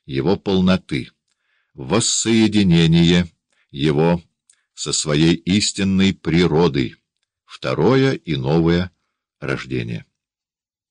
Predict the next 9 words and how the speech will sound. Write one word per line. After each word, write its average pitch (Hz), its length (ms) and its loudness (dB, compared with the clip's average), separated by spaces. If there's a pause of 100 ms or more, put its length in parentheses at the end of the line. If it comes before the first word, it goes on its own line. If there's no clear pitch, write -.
(2250)
Сохраненный 127 680 4
в 95 80 -2
данной 120 320 2
публикации 85 680 0
заголовок 82 600 2
повести 87 560 -2 (500)
не 80 140 0
является 76 640 0
авторским. 65 600 -10